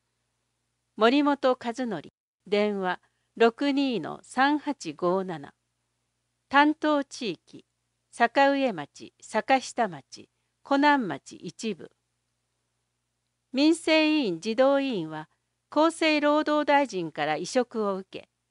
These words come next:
生活で困ったことや障害のある人、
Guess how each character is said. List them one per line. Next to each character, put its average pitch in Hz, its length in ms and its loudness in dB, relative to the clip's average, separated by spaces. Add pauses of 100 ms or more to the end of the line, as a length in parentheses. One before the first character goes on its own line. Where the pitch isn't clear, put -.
(360)
生 294 260 4
活 294 240 0
で 269 140 4
困 269 240 0
っ 285 120 -2
た 185 120 -6
こ 156 160 -12
と - 80 -12
や 156 180 -4
障 247 320 0
害 240 220 2
の 220 120 -2
あ 226 60 -2
る 202 80 -8
人、 - 340 -18